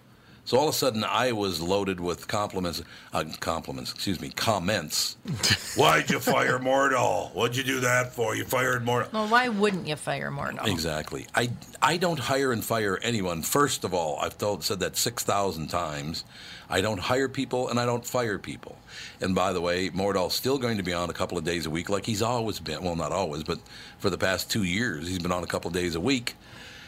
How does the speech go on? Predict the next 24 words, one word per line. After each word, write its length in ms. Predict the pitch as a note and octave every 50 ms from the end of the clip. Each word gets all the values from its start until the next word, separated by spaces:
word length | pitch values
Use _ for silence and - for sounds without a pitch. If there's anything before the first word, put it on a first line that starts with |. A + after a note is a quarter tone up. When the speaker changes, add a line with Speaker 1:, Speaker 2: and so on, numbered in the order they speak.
| - - - - -
Speaker 1:
And, 380 | G2+ G2+ G2+ F#2+ F#2+ F#2+ F#2 F2+
um, 800 | E2+ E2 E2 D#2+ D#2+ D#2+ D#2+ D#2 D2+ D#2 D2+ D2 C#2+ C#2 B1+ - - - - - - -
one 120 | G#2+ G#2+
of 60 | G2+
the 80 | F#2 F2
reasons 300 | F#2 F#2+ D#2 D2+ F#2 -
for 140 | - - D#2
that 260 | F2 F#2+ G2+ F#2 E2+
is 220 | F2 G#2+ A2+ G2+
that 160 | F2+ D#2+ D2+
Cumulus 400 | - - A2+ G#2 F#2+ F2 E2 D2+
stock 340 | - - F2 F2 F#2 F2+ -
is 80 | F2+ E2
at 100 | E2+ -
five 300 | - F2 D#2 D2+ D2 -
cents. 400 | - C#3 B2 D#2+ - - - - -
Speaker 3:
<laughs> 340 | - - - - - - - - - - - - - -
Speaker 1:
So, 800 | - - - E3 D3+ - D3+ D3+ C3+ B2+ B2+ A#2 A#2 G#2+ A2 G2 - - - - - - -
I'm 100 | A2 A#2
just 300 | A#2 - C#3+ - - -
telling 260 | C#3+ B2+ G#2+ C3 B2+
you 100 | A#2 G#2+ F#2+
a 40 | F2
fact. 420 | - B2 C3 A#2 G2+ G2+ - -